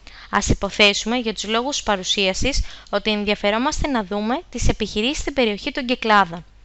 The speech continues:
Κάνοντας διαδοχικά zoom, βλέπουμε το χάρτη της περιοχής που μας ενδιαφέρει, πάνω στον οποίο εμφανίζονται οι επιχειρήσεις που προσφέρουν θαλάσσια σπορ και μέσα αναψυχής. Κάνοντας κλικ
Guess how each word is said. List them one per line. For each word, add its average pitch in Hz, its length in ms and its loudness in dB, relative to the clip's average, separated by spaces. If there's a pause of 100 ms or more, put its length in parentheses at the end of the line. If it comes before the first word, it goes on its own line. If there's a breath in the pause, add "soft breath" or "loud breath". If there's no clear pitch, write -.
(520 loud breath)
Κάνοντας 220 440 4
διαδοχικά 233 680 4
zoom, 202 320 -2 (260 loud breath)
βλέπουμε 247 420 2
το 254 100 -4
χάρτη 285 360 4
της - 160 -4
περιοχής 202 500 -2
που 214 100 -4
μας 202 200 -2
ενδιαφέρει, 196 600 0
πάνω 254 240 4
στον 220 240 -6
οποίο 220 420 0 (300 loud breath)
εμφανίζονται 233 680 2
οι 214 100 2
επιχειρήσεις 196 800 0 (100)
που 262 100 -2
προσφέρουν 254 540 2
θαλάσσια 247 560 4
σπορ 311 380 0
και 254 100 -4
μέσα 233 260 2
αναψυχής. 240 640 -2 (800 loud breath)
Κάνοντας 240 600 6
κλικ 269 260 6